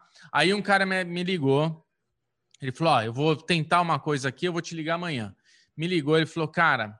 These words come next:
o teu computador tem mais de sete anos. Por se tratar de um computador da, a, passando desses sete anos, saiu de um negócio da Apple que você conseguiria um reembolso,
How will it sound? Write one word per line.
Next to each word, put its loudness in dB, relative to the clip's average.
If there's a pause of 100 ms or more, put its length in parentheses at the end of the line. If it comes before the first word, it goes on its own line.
(520)
o -16
teu -2
computador -6
tem -8
mais -2
de -12
sete -8
anos. -8 (760)
Por -4
se -8
tratar -2
de -4
um -8
computador -8
da, -12 (440)
a, -8 (220)
passando 2
desses -6
sete -6
anos, -6
saiu -2
de -8
um -6
negócio -2
da 0
Apple -2
que -14
você -10
conseguiria -8
um -8
reembolso, -4